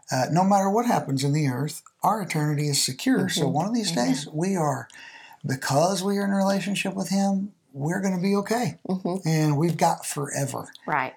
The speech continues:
Speaker 1: in the presence of God and all of those saints who've already gone before us. Let's,
Speaker 2: Mm-hmm.
Speaker 1: let's start reading again
Speaker 2: Sure.
Speaker 1: Psalm ninety-one.
Speaker 2: Sure.
Speaker 1: We're gonna talk about it again today.
Speaker 2: Um, so we, we left off last week, and if you didn't watch that, we encourage you to go back and listen to that. Um, but we,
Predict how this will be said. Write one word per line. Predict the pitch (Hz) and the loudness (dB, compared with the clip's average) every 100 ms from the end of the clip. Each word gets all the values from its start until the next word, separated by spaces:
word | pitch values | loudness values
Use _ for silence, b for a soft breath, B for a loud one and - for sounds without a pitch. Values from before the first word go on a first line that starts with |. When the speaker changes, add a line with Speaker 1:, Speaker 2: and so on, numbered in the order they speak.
| - | -2
Speaker 1:
in | 139 | 0
the | |
presence | 135 185 185 165 | 4 2 4 -2
of | 160 | 0
God | 160 170 170 | 6 8 8
and | 147 | 6
all | 139 151 165 160 | 2 4 4 4
of | |
those | 156 147 | 2 -2
saints | - 151 - | -2 -2 0
who've | 139 | 0
already | 131 135 135 | 0 0 -2
gone | 131 131 131 | -2 0 -2
before | 123 - 123 | -2 -4 -4
us. | 120 | 0
Let's, | 233 233 | 2 2
Speaker 2:
Mm-hmm. | 190 190 | 0 0
Speaker 1:
let's | 170 262 | 4 6
start | 269 202 - | 6 2 0
reading | 196 214 196 | -2 0 0
again | 175 170 | 2 4
Speaker 2:
Sure. | 214 | 6
Speaker 1:
Psalm | 262 175 | 6 6
ninety-one. | 175 165 190 175 160 | 4 2 4 6 6
Speaker 2:
Sure. | 170 151 B - | 6 2 B 0
Speaker 1:
We're | 170 | 4
gonna | 175 | 4
talk | 165 165 151 | 8 6 6
about | 160 156 147 | 6 6 6
it | |
again | 147 143 143 | 2 0 2
today. | 135 117 107 B B B B B B - | 2 0 -2 B B B B B B -2
Speaker 2:
Um, | 226 226 - | 0 2 6
so | 254 | 6
we, | 240 233 226 190 | 8 6 6 2
we | - 208 | 4 6
left | 262 349 | 4 6
off | 208 196 | 4 6
last | 185 220 - | 2 2 0
week, | 185 | 0
and | 180 | 2
if | 175 170 | 0 -2
you | 180 | 2
didn't | 254 208 | 4 4
watch | 175 165 | 0 0
that, | - 165 | 2 2
we | 170 170 | 2 -2
encourage | 165 180 175 | 2 2 2
you | 156 | -2
to | |
go | 190 | 0
back | 202 175 185 | 2 2 2
and | - | -2
listen | 165 170 151 | 2 2 2
to | 143 | 2
that. | 151 147 - | 4 2 2
Um, | 165 151 | 0 0
but | 151 156 | 0 0
we, | 180 185 | 2 0